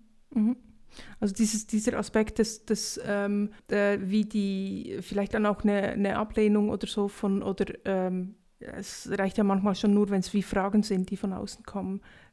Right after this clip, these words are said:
ähm, ja, damit umzugehen. Äh, Finn, das erinnert mich auch ein bisschen so an das, was du, äh, vorhin beschrieben hast.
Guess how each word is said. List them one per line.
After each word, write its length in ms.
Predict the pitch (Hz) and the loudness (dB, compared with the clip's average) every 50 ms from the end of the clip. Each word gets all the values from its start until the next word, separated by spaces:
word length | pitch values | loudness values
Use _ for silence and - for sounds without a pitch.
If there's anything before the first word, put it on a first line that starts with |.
| _ _ - | _ _ -8
ähm, 560 | 202 190 190 185 190 190 190 190 196 240 262 - - - | -6 -4 -2 -2 -2 -2 -2 -2 -4 -6 -10 -14 -18 -16
ja, 320 | - - - 196 196 190 | -12 -8 -4 -4 -4 -4
damit 340 | 196 - 202 202 208 208 - | -2 -2 -2 -2 -2 -2 -4
umzugehen. 520 | 214 208 214 - 214 - - 202 202 202 - - _ _ _ _ _ _ _ _ _ _ _ - | -6 -6 -6 -8 -10 -6 -4 -4 -4 -4 -6 -10 _ _ _ _ _ _ _ _ _ _ _ -2
Äh, 160 | - 196 196 | 0 0 0
Finn, 340 | 196 208 - - 226 226 214 | -2 -2 2 6 6 8 8
das 220 | 214 214 220 - | 6 4 2 2
erinnert 340 | - 208 214 233 226 233 233 | 4 6 8 8 8 8 6
mich 220 | 233 214 - 233 | 4 2 2 2
auch 120 | 220 214 - | 2 4 4
ein 60 | 233 | 4
bisschen 320 | 220 220 220 - 226 226 | 4 4 4 4 4 4
so 140 | 220 220 220 | 4 4 4
an 100 | 220 214 | 4 4
das, 220 | 208 214 214 - - | 4 4 2 0 -4
was 100 | 214 - | -4 -2
du, 340 | - 233 226 226 226 233 - | 0 0 2 0 0 -2 -2
äh, 240 | 226 220 220 214 214 | -2 -2 0 0 0
vorhin 300 | 214 220 214 208 214 214 | 0 0 2 2 2 2
beschrieben 360 | 220 214 208 214 220 220 214 | 2 2 0 -2 -2 0 2
hast. 300 | 214 214 214 - - - | 2 0 0 -2 -8 -18